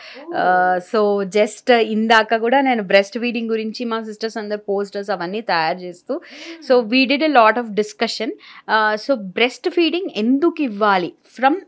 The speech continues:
Speaker 2: మ-, ఆ, అమ్మాయిల సైడ్ నుంచి, నా మదర్ సైడ్ నుంచి చెప్తాను. బ్రెస్ట్ ఫీడింగ్ ఇచ్చిన మదర్స్ ఎక్స్ట్రా ఫైవ్ హండ్రెడ్ క్యాలరీస్ వాళ్ళకి పోతది. So
Speaker 1: Oh.
Speaker 2: మీ ఫిగర్ పోతది అన్నది కాదు, మీ ఫిగర్ మెయింటైన్ అవుతది.
Speaker 1: Hmm.
Speaker 2: So, uh,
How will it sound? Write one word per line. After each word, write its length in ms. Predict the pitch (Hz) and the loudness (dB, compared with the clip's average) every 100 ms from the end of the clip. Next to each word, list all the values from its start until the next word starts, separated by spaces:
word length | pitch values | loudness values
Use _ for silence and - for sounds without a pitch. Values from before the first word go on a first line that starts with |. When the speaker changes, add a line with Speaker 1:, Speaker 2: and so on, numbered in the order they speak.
| _ - | _ -14
Speaker 2:
మ-, 280 | 208 185 190 | -6 0 0
ఆ, 220 | - 185 185 | 0 -4 -2
అమ్మాయిల 360 | - 214 247 254 | 0 4 4 4
సైడ్ 260 | 240 208 190 | 2 0 -2
నుంచి, 220 | 170 175 | -8 -2
నా 260 | 175 165 | 0 2
మదర్ 340 | 190 196 214 311 | 4 6 8 6
సైడ్ 260 | 311 254 | 6 0
నుంచి 200 | 220 214 | 0 -6
చెప్తాను. 460 | 214 156 190 113 104 - - - - - | -8 -10 -12 -16 -16 -20 -20 -20 -20 -8
బ్రెస్ట్ 360 | 185 269 - 349 | 0 0 0 -4
ఫీడింగ్ 340 | 359 330 302 | -2 0 0
ఇచ్చిన 300 | 254 - 226 | -2 -4 -2
మదర్స్ 580 | 202 190 202 208 - 285 - - | 0 -2 -2 -4 -4 -6 -8 -6
ఎక్స్ట్రా 400 | 196 202 - 320 | -4 -4 -4 -2
ఫైవ్ 240 | 320 247 226 | 2 2 0
హండ్రెడ్ 220 | 208 208 | -6 -6
క్యాలరీస్ 520 | 196 175 214 277 294 | -2 0 0 -4 0
వాళ్ళకి 280 | 220 180 190 - | 0 0 -4 -6
పోతది. 380 | 175 180 175 - - | -6 -6 -10 -14 -12
So 80 | 233 | -4
Speaker 1:
Oh. 140 | 269 - - - - | -4 -4 -12 -14 -4
Speaker 2:
మీ 340 | 247 294 285 | 0 0 0
ఫిగర్ 380 | 247 - 254 349 - | -2 -2 4 4 4
పోతది 400 | 277 269 381 381 | 2 2 2 2
అన్నది 260 | 277 240 202 | 2 2 -2
కాదు, 240 | 185 180 | 0 0
మీ 220 | 311 285 262 | 0 -2 -2
ఫిగర్ 340 | 269 240 302 | 0 4 4
మెయింటైన్ 580 | 269 208 240 247 294 269 | 4 0 -2 0 2 0
అవుతది. 360 | 190 151 147 - - | -4 -8 -14 -14 -10
Speaker 1:
Hmm. 460 | 175 175 165 143 156 _ - - | -6 -6 -6 -8 -16 _ -20 -20
Speaker 2:
So, 180 | 180 233 214 214 208 - - - - | -8 -2 0 2 0 -4 -12 -20 -8
uh, 100 | - | -2